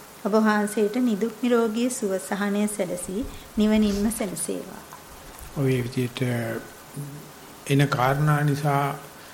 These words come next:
Speaker 2: අ, පරියන්කේ නැගිටලා යන්න ගියාට ඒක දැනගෙන තව තප්පරයක්, තව හුස්ම රැල්ලක්, තව වමක්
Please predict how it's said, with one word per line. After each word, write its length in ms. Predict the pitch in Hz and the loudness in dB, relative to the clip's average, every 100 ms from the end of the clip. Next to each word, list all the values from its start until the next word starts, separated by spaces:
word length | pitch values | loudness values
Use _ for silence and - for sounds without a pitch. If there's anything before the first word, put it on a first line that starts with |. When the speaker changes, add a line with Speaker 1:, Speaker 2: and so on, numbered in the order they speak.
| - - - - | -20 -20 -20 -4
Speaker 2:
අ, 120 | 131 131 127 135 135 - | 0 0 0 0 -2 -6
පරියන්කේ 480 | - 135 143 143 147 | 2 6 6 6 4
නැගිටලා 440 | 139 139 139 139 | 4 4 4 4
යන්න 140 | 135 131 | 4 2
ගියාට 480 | 120 131 135 135 156 98 92 147 - | 4 4 6 4 2 0 -2 -6 -4
ඒක 180 | - 143 147 | 0 2 2
දැනගෙන 600 | 127 117 135 165 151 - 98 151 - - - - - - | 2 2 4 4 4 0 -2 -6 -8 -16 -18 -18 -18 -10
තව 260 | - 113 127 160 | -6 -2 2 0
තප්පරයක්, 600 | 156 143 - 143 131 113 - | 2 -2 0 0 0 0 -4
තව 420 | 117 107 131 160 | -6 -2 0 2
හුස්ම 340 | 127 147 - 139 | 4 2 2 4
රැල්ලක්, 400 | 127 113 101 - | 4 4 0 -4
තව 280 | 117 113 135 165 | -4 -2 2 2
වමක් 360 | 156 135 143 | 4 2 0